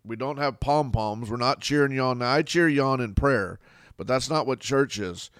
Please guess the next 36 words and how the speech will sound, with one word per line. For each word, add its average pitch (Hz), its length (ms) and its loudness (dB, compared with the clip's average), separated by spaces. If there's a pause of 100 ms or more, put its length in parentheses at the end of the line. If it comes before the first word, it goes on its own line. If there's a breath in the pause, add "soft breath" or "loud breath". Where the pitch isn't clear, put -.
(280 soft breath)
Uh, 107 280 0
a 104 60 -6
church 151 420 2
is 120 160 -2
where 135 160 2
we're 123 140 2
strategizing, 113 1300 0
we're 120 240 0
learning, 127 720 4
we're 117 300 -6
being 127 380 -2
e-, 110 220 -8
encouraged, 123 760 2
empowered, 127 400 4
enlightened, 117 480 0 (340 loud breath)
but 117 80 0
we're 120 140 0
strategizing, 113 1160 0 (380 soft breath)
uh, 107 140 0
concerning 131 840 0
the 113 120 -2
hour 127 320 4
in 120 100 -2
which 123 240 -2
we're 110 140 -2
in. 127 400 0 (580 soft breath)
Uh, 104 240 0
the, 104 220 -6
the, 107 420 0
these 131 300 0 (460)
you 113 80 -6
know, 107 60 -6
strategic 151 760 0
plans 147 480 2
of 107 160 -4
God 117 540 4